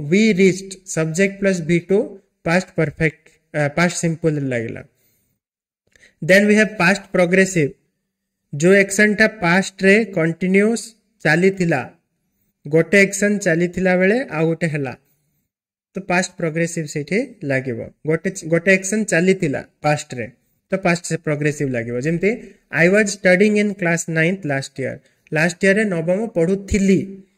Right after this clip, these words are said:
ଯାଉଥିଲି, ଖାଉଥିଲି, ଯାଉଥିଲା, ଖାଉଥିଲୁ। ପାଷ୍ଟ, ପାଷ୍ଟରେ କାମଟା ଚାଲିଥିଲା। ତେବେ ପାଷ୍ଟ ପ୍ରୋଗ୍ରେସିଭ ଲଗେଇବା।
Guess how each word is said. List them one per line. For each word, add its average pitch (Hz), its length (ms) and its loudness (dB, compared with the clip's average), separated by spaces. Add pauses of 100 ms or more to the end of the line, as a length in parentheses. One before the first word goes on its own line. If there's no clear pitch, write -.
(220)
ଯାଉଥିଲି, 196 680 2 (340)
ଖାଉଥିଲି, 190 600 2 (920)
ଯାଉଥିଲା, 196 600 2 (480)
ଖାଉଥିଲୁ। 190 600 4 (1200)
ପାଷ୍ଟ, 185 420 2 (140)
ପାଷ୍ଟରେ 196 500 2
କାମଟା 196 480 0
ଚାଲିଥିଲା। 190 640 2 (1080)
ତେବେ 175 300 4
ପାଷ୍ଟ 175 420 -2
ପ୍ରୋଗ୍ରେସିଭ 170 500 -2
ଲଗେଇବା। 123 400 -6